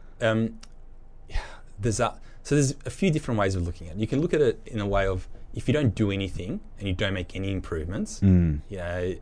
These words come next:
Speaker 1: um, that's bad, right? So we've gotta
Speaker 2: But
Speaker 1: do something.
Speaker 2: But isn't the wireless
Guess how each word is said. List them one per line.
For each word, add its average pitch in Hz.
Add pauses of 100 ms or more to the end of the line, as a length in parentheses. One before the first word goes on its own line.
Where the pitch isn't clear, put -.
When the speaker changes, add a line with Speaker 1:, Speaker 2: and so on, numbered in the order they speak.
Speaker 1:
um, 87 (160)
that's 95
bad, 80 (280)
right? 87 (160)
So -
we've 98
gotta 110
Speaker 2:
But 104
Speaker 1:
do 98
something. -
Speaker 2:
But 117
isn't 139
the 98
wireless 95